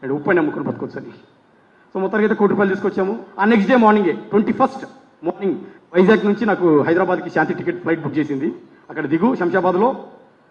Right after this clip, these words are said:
విజయసాయి రెడ్డి గారిది, సార్ది శంషాబాద్ అనే ఫామ్ హౌస్ ఉంది, అక్కడ ఇంటికి వెళ్ళింది. వెళ్ళాను, మధ్యాహ్నం ఫ్లైట్ దిగాను, మార్నింగ్ దిగాను, పదకొండు గంటలకు వెళ్ళాను. అక్కడ మేడం గారు, సునంద మేడం గారు ఉన్నారు, ఆమె ఒక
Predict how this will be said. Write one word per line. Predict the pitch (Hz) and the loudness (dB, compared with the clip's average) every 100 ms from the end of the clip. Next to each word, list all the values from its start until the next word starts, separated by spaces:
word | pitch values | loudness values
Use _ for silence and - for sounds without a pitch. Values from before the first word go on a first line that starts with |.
| _ _ _ _ _ _ _ _ _ | _ _ _ _ _ _ _ _ _
విజయసాయి | 165 196 202 190 | -2 0 0 0
రెడ్డి | 185 | 2
గారిది, | 180 160 165 139 135 | 2 4 4 4 2
సార్ది | 160 160 160 139 123 - - - _ _ | 2 2 2 4 2 -2 -8 -20 _ _
శంషాబాద్ | 156 151 170 160 143 131 120 - - _ _ _ _ _ _ _ _ _ _ - | -12 -10 -10 -6 -2 0 -2 -6 -14 _ _ _ _ _ _ _ _ _ _ -8
అనే | 156 - | -6 -6
ఫామ్ | 175 | 0
హౌస్ | 156 131 | 0 0
ఉంది, | 110 - - _ _ 139 | -8 -10 -20 _ _ -8
అక్కడ | 165 147 | -6 -4
ఇంటికి | - | -2
వెళ్ళింది. | 147 - 123 170 254 - _ 135 | -2 -2 -6 -8 -10 -14 _ -2
వెళ్ళాను, | 156 151 - - - - _ _ _ _ - | 0 2 0 -6 -16 -20 _ _ _ _ -12
మధ్యాహ్నం | 139 147 135 202 226 - - | -6 -2 -2 -4 -10 -18 -10
ఫ్లైట్ | 143 143 | -4 -4
దిగాను, | 143 147 139 | -2 -2 0
మార్నింగ్ | 151 156 | 0 0
దిగాను, | 143 151 320 - | -2 -2 -4 -4
పదకొండు | 160 156 151 | -6 -4 -4
గంటలకు | 151 160 | -4 -4
వెళ్ళాను. | 143 143 175 277 - - _ _ - | -2 0 -2 -4 -12 -20 _ _ -10
అక్కడ | 147 143 | -4 -2
మేడం | 156 160 | 0 0
గారు, | 151 131 131 - - - - | 2 0 -2 -6 -14 -20 -12
సునంద | 160 160 156 | -4 -2 0
మేడం | 147 | 0
గారు | 143 135 | 0 0
ఉన్నారు, | 135 208 - - - | 0 -2 -4 -16 -12
ఆమె | 139 | -8
ఒక | 139 | -6